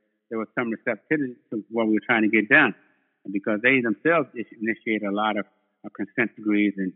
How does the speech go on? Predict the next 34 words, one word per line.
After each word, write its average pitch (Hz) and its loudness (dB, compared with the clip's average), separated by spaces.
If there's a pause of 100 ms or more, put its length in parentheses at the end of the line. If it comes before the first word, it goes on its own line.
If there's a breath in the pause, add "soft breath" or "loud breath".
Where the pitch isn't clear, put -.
and, 98 -2
and 95 -6
evaluations, 104 0 (480)
which 117 -2
other 123 4
departments, 107 0 (140)
which, 117 -6 (100)
which, 123 -12 (200)
which 131 -8
is 110 -6
not 139 4
being 104 2
done, 104 0 (460)
uh, 107 -2
in 107 -2
the 107 0
present 117 0
administration. 104 -4
So, 101 -4 (440)
uh, 101 -4
it 107 -6
has 131 2 (400)
had 131 2
to 127 -12
take 117 -2
another 113 0
look, 139 2 (140)
another 110 -4 (120)
process 123 0 (420)
presently, 131 0
but 107 -4 (460)
opportunities 156 -2
are 127 -2
there 127 0